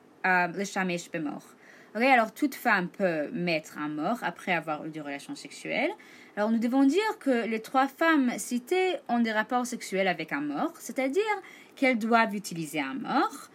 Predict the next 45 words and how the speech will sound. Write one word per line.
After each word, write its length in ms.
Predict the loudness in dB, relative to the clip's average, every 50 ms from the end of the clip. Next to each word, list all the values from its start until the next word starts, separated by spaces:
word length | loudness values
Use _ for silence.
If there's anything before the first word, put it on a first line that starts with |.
| -20 -20 -20 -20 -20 -20 -20 -20 -20 -20 -20 -10 0 4
Euh, 320 | 6 6 6 6 4 2 0
juste 460 | -2 0 2 4 4 4 4 4 2
en 100 | 2 2
passant, 420 | 2 0 -2 -2 -2 -2 -2 -2
Rashi 380 | 0 2 2 0 0 -2 -2 0
n'est 160 | 0 0 0
pas 240 | -2 0 0 0 2
d'accord. 560 | 2 0 -2 -2 -6 -4 -2 -2 -2 -2 -2 -4 -4
Il 160 | -4 -4 -4
dit 240 | -2 -2 -2 -2 -2
que, 400 | -2 -2 0 0 2 0 0 -2
enfin 200 | -4 -6 -6 -6
en 40 |
fait 220 | -4 -4 -4 -6 -6
c'est 140 | -6 -8 -8
les 80 | -8
Tosfot 260 | -8 -10 -12 -12 -12 -14 -14
qui 60 | -14 -14
sont 140 | -14 -14
pas 180 | -12 -10 -12 -12
de-, 100 | -12 -14 -16 _ _ -20 -18 -14
d'accord 260 | -12 -12 -12 -12 -14
avec 200 | -14 -14 -16 -16 -14
Rashi, 300 | -14 -12 -10 -8 -8 -8
parce 160 | -8 -12 -14 -14
que 80 | -14
c'est 160 | -16 -14 -10
Rashi 300 | -8 -8 -8 -8 -10 -14
qui 160 | -12 -10 -8 -6
vient 140 | -6 -6
en 40 | -8
première. 560 | -10 -12 -12 -10 -8 -4 -2 0 0 -2 -2 -6 -16 -20 -20 -20 -20 -20 -20 -10 -2 0
Mais 60 | 2
il 120 | 4 4 4
dit 180 | 4 2 0 2
que 400 | 2 4 4 6 4 2 0 -2
ce 120 | -4 -4
sont 200 | -4 -2 0 0
des 140 | 0 0 0
femmes 300 | 0 2 2 2 2 2
qui 120 | -2 -4
peuvent 320 | -8 -6 -4 -4 -4 -4 -4
utiliser 400 | -6 -8 -8 -8 -8 -6 -4 -6
un 140 | -4 -4 -4
mort. 500 | -4 -2 0 0 0 -2 -2 -8 -14